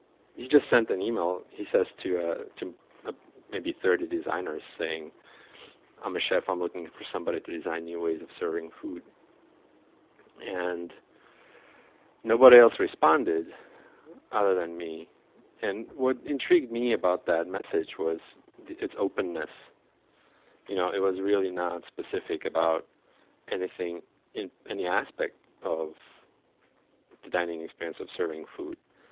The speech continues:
You know, it was, it was so open, and it, it was something that I thought about quite a bit because, um, like I said, I was really interested in kind of body-object interactions, and food, you know, is this medium that really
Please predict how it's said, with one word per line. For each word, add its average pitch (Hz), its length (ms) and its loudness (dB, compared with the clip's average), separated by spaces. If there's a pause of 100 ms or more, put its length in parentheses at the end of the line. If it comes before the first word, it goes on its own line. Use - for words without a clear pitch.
(960)
You - 80 -10
know, 85 120 -8
it - 100 -8
was, - 160 -2 (260)
it 101 60 -10
was 87 160 -10 (440)
so 113 200 6
open, 85 400 0 (180)
and 92 260 -4
it, 107 160 -6
it 131 40 2
was 143 140 10
something 135 240 2
that 107 100 8
I 110 140 6
thought 135 180 8
about 90 260 2
quite 90 220 2
a 80 60 -2
bit 90 300 4 (120)
because, 90 340 -2 (760)
um, 82 460 -8
like 98 140 -8
I - 40 -8
said, 101 100 2
I 98 60 8
was 95 160 4
really 98 220 2
interested - 680 -6
in 85 200 -6
kind 85 160 -4
of 80 80 -6
body-object 82 600 0
interactions, 82 680 -8
and 85 180 -10 (1040)
food, 143 220 0 (400)
you 104 120 -4
know, 90 200 -2
is 85 120 -6 (120)
this 85 140 -2 (120)
medium 98 420 -4
that 80 140 -2
really 90 340 0